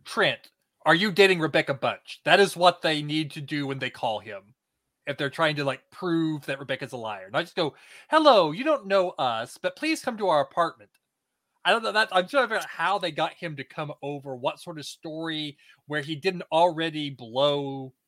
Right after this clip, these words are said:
the thing, unless he, like, immediately, I don't know. It's, it's very strange. I don't understand how he wound up in the apartment,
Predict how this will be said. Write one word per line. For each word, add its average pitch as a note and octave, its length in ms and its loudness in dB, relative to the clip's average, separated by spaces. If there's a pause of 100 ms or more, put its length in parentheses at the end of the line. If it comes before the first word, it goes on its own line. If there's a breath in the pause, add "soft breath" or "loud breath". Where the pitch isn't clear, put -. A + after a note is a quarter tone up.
(420)
the C#3 60 -10
thing, B2+ 280 -6
unless C#3 280 -4
he, E3 140 -8
like, C3+ 220 -4 (240)
immediately, C#3 920 -6 (120)
I E3+ 60 8
don't E3+ 120 6
know. A2+ 260 -2
It's, D3 280 -8
it's D#3+ 200 -8
very G3+ 360 -2
strange. C#3+ 600 -6
I B2+ 100 -6
don't D#3 300 -6 (140)
understand C#3 680 -8 (320 loud breath)
how D#3 260 2
he E3+ 200 -10
wound C#3 280 -4
up C3+ 160 -4 (140)
in C#3 240 -6
the B2+ 120 -8
apartment, A2+ 540 -12